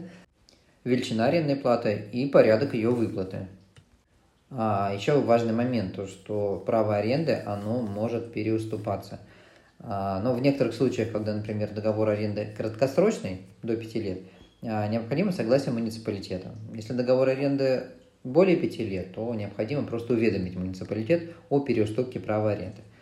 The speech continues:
Естественно, право аренды, оно стоит денег. Не нужно путать, э, право аренды и величину арендной платы. То есть, ну вот как, э, я являюсь арендатором земельного участка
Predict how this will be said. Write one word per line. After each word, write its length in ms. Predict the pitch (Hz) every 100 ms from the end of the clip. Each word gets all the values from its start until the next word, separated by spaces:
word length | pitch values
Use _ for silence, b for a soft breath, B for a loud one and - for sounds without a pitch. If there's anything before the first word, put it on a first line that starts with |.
| B B B
Естественно, 720 | 117 123 - 190 - - 110
право 460 | 104 - 135 110 98
аренды, 640 | 107 104 110 156 170 151
оно 240 | - 110 127
стоит 420 | - 117 131 - -
денег. 340 | 120 107 95 - B B B -
Не 100 | 123
нужно 260 | 175 160
путать, 420 | - 139 135 - -
э, 640 | 120 107 101 101 101 95 -
право 320 | - 120 110
аренды 380 | 110 151 180 120
и 220 | - 123
величину 640 | 110 110 107 107 113 143 127
арендной 420 | 117 120 120 117
платы. 400 | - 101 90 -
То 100 | 123
есть, 140 | 120
ну 60 | 160
вот 160 | 123
как, 220 | - 90 B B B -
э, 40 | 113
я 600 | 110 110 110 110 113 180
являюсь 360 | 147 139 139
арендатором 580 | 113 110 131 143 127 113
земельного 440 | 98 113 123 120
участка 540 | 113 110 104 90 -